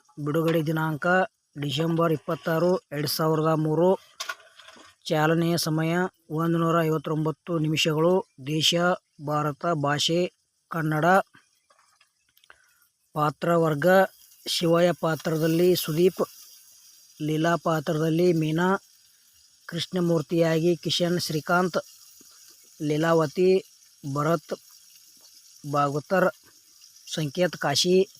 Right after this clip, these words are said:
ಪವಿತ್ರ ಲೋಕೇಶ್, ಬಿ ವಿ ರಾಧಾ, ಪೃಥ್ವಿರಾಜ್, ಎಂ ಎಸ್ ಉಮೇಶ್, ದೊಡ್ಡಣ್ಣ,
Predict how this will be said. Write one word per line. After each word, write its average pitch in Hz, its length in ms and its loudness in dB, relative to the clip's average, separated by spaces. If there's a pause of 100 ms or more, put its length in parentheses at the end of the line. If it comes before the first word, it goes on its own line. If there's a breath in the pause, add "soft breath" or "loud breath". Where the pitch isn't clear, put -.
ಪವಿತ್ರ 165 380 0
ಲೋಕೇಶ್, 170 520 0 (920 soft breath)
ಬಿ 151 120 0
ವಿ 170 180 4
ರಾಧಾ, 165 400 2 (360)
ಪೃಥ್ವಿರಾಜ್, 170 760 2 (340)
ಎಂ 165 260 -2
ಎಸ್ 175 280 -2
ಉಮೇಶ್, 175 460 2 (440)
ದೊಡ್ಡಣ್ಣ, 165 440 0